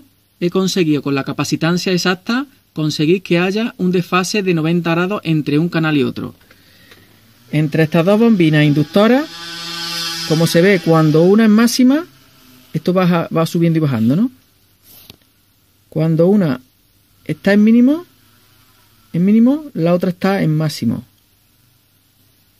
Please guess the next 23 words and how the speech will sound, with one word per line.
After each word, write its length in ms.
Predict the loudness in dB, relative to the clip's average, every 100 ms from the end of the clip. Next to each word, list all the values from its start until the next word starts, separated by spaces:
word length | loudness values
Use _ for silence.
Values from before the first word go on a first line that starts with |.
| _ _ _ _ _ _ _ _ _ _ _ _ _ _ -14
Y 80 | -6
cuando 240 | -2 -2
está 320 | -2 -2 -2 -2
en 160 | 0 2
mínimo, 480 | 2 4 2 -2 -8
la 120 | -4
otra 140 | -2 -2
está 140 | -2
en 100 | -2
máximo, 520 | -2 -4 -6 -6 -8 -14
¿vale? 380 | -10 -6 -4 -6 _ _
Noventa 400 | -8 -4 -4 -4
grados 300 | -2 0 -2
aquí. 260 | -2 -8 -14 _ _ _ _ _ _ _ _
Noventa 320 | -6 -6 -4 -4
grados 300 | -2 -4 -4
entre 440 | -2 -2 -2 -4
esta 360 | -4 -6 -8 -8 _ _ _ _
y 120 | -8 -8
esta. 260 | -8 -16 _ _ _ _ _ _ _ _ _ _ _ _ _ _ _ _ _ _ _
Ahí 100 | -14
se 120 | -10
ve. 140 | -12